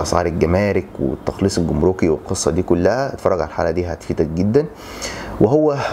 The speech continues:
منتج الزنك، منتج الزنك. شركة، آه، سنتري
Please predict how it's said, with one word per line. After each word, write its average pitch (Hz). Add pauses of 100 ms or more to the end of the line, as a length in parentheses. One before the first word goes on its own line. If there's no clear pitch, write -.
(160)
منتج 107 (160)
الزنك، 85 (580)
منتج 87 (640)
الزنك. 71 (2500)
شركة، 151 (220)
آه، 92 (840)
سنتري 117